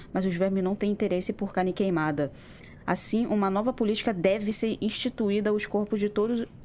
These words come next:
os corpos de todos os soldados mortos devem ser queimados. Falei com o padre de Rai sobre o assunto.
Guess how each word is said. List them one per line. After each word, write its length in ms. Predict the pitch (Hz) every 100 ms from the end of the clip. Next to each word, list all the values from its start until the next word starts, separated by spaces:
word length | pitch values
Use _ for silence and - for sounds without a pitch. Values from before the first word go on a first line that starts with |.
| - - - - - - - - -
os 100 | 254
corpos 240 | 226 233
de 80 | 214
todos 320 | 254 269 233
os 80 | 196
soldados 380 | 175 170 175 165
mortos 260 | 180 185
devem 180 | - 160
ser 120 | 185
queimados. 500 | 180 226 175 156 - - - -
Falei 240 | - 202 214
com 120 | 220
o 60 |
padre 300 | 208 196 202
de 80 | 202
Rai 240 | 208 185 196
sobre 280 | 196 185
o 120 | 202 196
assunto. 480 | 208 165 156 -